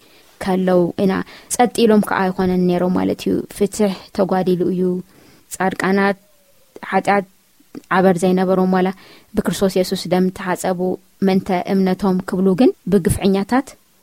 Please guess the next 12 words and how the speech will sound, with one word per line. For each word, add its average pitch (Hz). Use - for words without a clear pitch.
ዝወደቁ 196
ሰባት 190
ክዛረቡ 185
የርእየና 190
ሓሳብ 185
እዩ 185
እኒኦና። 185
ካብ 320
ግን 339
እንታይ 269
ይብል 220
እቲ -